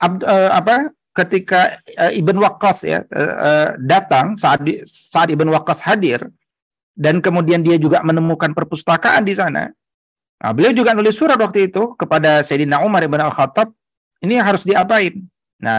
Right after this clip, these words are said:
waktu itu, eh, arahan Sayyidina Umar tetap sama, ya, buku-buku yang bertentangan dengan Al-Quran, maka guyurlah, benamkanlah di dalam air, ya. Tapi kalau dia,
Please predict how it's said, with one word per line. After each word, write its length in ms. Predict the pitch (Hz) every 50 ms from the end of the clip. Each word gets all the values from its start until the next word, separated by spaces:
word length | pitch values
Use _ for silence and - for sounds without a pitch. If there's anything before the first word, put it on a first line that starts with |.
| 110 131
waktu 240 | 135 - 170 160
itu, 320 | 156 196 247 254 240 - - -
eh, 320 | - - 151 151 - - 147
arahan 400 | 139 151 151 156 151 151 147 139
Sayyidina 320 | 143 147 139 143 143 147
Umar 160 | 175 196 196
tetap 240 | 190 165 - 147 -
sama, 400 | - - 131 123 117 135 175 247 285 - _ _ _ _ _ _ _ _ _ _ -
ya, 320 | 120 123 135 165 185 -
buku-buku 560 | - 147 139 131 143 156 151 156 151 175 165 156
yang 80 | 147
bertentangan 560 | 147 143 139 156 143 156 170 165 170 165 156
dengan 160 | 151 147 147 -
Al-Quran, 640 | - 139 135 - 143 131 156 170 202 226 220 208
maka 400 | 165 139 127 - 151 147 143 - - -
guyurlah, 640 | 127 131 147 147 151 156 151 147 160 175 220 240 247 - _ _ _ _ _ _ _ -
benamkanlah 560 | 113 139 151 156 151 147 147 - 156 147 151 143
di 80 | 139 135
dalam 220 | 139 139 135 131 - 135
air, 320 | 139 147 180 220 - - - - _
ya. 320 | - 139 139 135 - - - _ _ _ _ _ _ _ _ -
Tapi 160 | - 143 190
kalau 320 | 196 196 185 185 190 196 185
dia, 480 | 175 180 180 175 175 175 170 - -